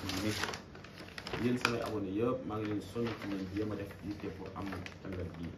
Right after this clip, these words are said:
Li tax ma di ko wax, day càngat bu yéeme lool, waaw, bu yéeme lool ci fànn yu bare, bare, bare, bari nag, incha allah, ci kaaraange lool, ci li nga xam ne ñun ñëpp moom lañ gën a bëgg, waaye surtout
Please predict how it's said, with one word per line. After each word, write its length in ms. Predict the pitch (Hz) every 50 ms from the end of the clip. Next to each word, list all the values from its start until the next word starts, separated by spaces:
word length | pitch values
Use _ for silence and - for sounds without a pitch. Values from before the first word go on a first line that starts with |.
| - - - - - - - - - - - - - - - - - - -
Li 80 | 110 123
tax 180 | 135 131 123
ma 80 | 120 113
di 80 | 104 104
ko 80 | - -
wax, 160 | - - -
day 240 | - 104 101 98 92 87 90
càngat 260 | - 107 107 107 101
bu 80 | - 98
yéeme 300 | 92 95 98 95 90 90 87
lool, 200 | 85 90 95 104 - - -
waaw, 220 | - - - - - - -
bu 160 | - 101 104 104
yéeme 240 | 113 113 107 107 104 101
lool 200 | 98 104 107 110 104
ci 120 | - 104 110
fànn 320 | 101 - - 113 110 107
yu 80 | 107 98 92 87
bare, 200 | 92 101 113 123 117 -
bare, 200 | 117 104 101 98
bare, 200 | - 98 95 92 95 92
bari 180 | 92 90 87 85
nag, 120 | 87 87 - -
incha 220 | 85 85 - - 104
allah, 280 | 95 101 92 87 87 90 - - - - - - - - - - - - - - - - - -
ci 420 | - 113 107 107 104 101 95 92 95 - - - - - - - - - - -
kaaraange 420 | - 120 113 110 107 104 101 98
lool, 380 | 95 95 95 101 139 147 - - - - - - - -
ci 80 | 101
li 80 | 101 101
nga 80 | 101 -
xam 120 | - 104
ne 160 | 95 92 92
ñun 80 | 95 92
ñëpp 180 | 95 107 - -
moom 120 | 98 101
lañ 100 | 101 95 87
gën 120 | 87 87
a 40 | 90
bëgg, 240 | 87 - 87 - -
waaye 220 | 110 117 120 120
surtout 480 | 117 - - 156 151 151 - - 123